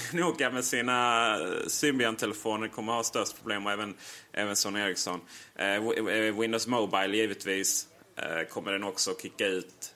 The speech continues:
Eh, däremot så, eh, är det nog så att, eh, vi kommer få se, i alla fall i U S A, tre stora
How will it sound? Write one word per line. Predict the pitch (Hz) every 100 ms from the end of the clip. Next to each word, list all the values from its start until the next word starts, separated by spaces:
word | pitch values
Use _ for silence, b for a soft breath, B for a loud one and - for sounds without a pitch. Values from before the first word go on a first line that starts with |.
| -
Eh, | 85
däremot | 101 101 107 104
så, | 98 95 92
eh, | 85 58 64 57 55 - - -
är | 135 113
det |
nog | 113 113
så | - 107
att, | 80 90 - 87
eh, | 85
vi | 87 92
kommer | 98 92
få | 92
se, | 92 120 95 87 73
i | - 58
alla | 95
fall | 104 98
i |
U | 92
S | -
A, | 104 85 -
tre | 110
stora | 90 101 98 87